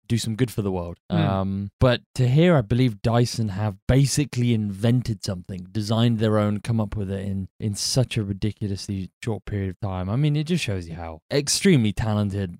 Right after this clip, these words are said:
Speaker 1: a lot of these companies are. Um, and I think I, I said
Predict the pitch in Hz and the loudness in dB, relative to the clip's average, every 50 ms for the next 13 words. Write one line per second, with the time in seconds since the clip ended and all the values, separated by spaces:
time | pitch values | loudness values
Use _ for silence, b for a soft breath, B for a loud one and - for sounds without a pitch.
0 | _ - - 135 147 151 160 170 147 139 120 113 110 101 - - 110 107 98 - | _ -4 -2 0 2 4 4 6 6 6 4 4 2 0 0 -2 -2 -2 -2 -2
1 | 101 98 92 95 90 87 90 90 90 85 - _ - - 95 98 92 90 90 90 | -2 -2 -2 -2 -2 -2 -2 -2 -2 -4 -6 _ -10 -8 -6 -4 -4 -4 -4 -4
2 | 87 87 90 92 - _ 151 175 190 196 196 190 185 143 - _ _ 175 175 - | -4 -4 -6 -8 -6 _ 2 2 4 4 4 2 0 -2 -4 _ _ -2 0 0
3 | 254 220 226 185 185 - 151 147 - 170 156 135 | 0 2 2 2 2 2 0 0 2 2 0 0